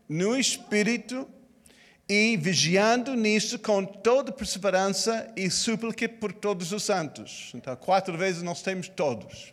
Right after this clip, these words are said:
não é? Só isso, não é? Nos cansa. <laughs> Todo o tempo. Todo o tempo. Eu tenho que orar. Todo o tempo eu tenho que vigiar.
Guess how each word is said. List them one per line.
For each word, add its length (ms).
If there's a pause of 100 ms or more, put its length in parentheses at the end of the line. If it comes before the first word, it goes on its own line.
não 100
é? 120 (1120)
Só 400
isso, 640 (320)
não 120
é? 200 (2250)
Nos 160
cansa. 400 (1040)
<laughs> 880
Todo 460
o 40
tempo. 560 (1500)
Todo 520
o 40
tempo. 560 (280)
Eu 120
tenho 240
que 160
orar. 580 (960)
Todo 500
o 40
tempo 460
eu 100
tenho 220
que 100
vigiar. 800